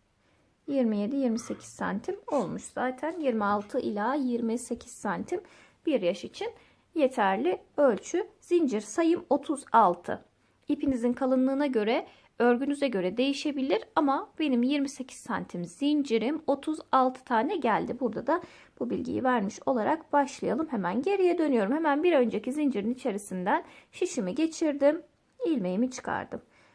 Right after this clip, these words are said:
Tekrar sıradakinden geçirdim. İlmeğimi çıkardım. Bu şekilde sırasıyla bütün zincirlerden bir ilmek çıkarıp sağdaki,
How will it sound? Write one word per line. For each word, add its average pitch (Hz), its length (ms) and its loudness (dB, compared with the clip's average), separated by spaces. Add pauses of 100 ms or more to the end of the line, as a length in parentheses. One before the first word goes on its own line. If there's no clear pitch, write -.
(200)
Tekrar - 640 -6 (240)
sıradakinden 226 800 -4
geçirdim. - 560 -8 (180)
İlmeğimi 240 600 -4 (180)
çıkardım. - 480 -12 (1400)
Bu 359 80 0
şekilde 190 440 -2
sırasıyla 330 680 2
bütün 381 400 -2
zincirlerden 196 1000 0 (160)
bir 302 200 -2
ilmek 190 380 -4
çıkarıp 339 420 -2
sağdaki, 247 760 2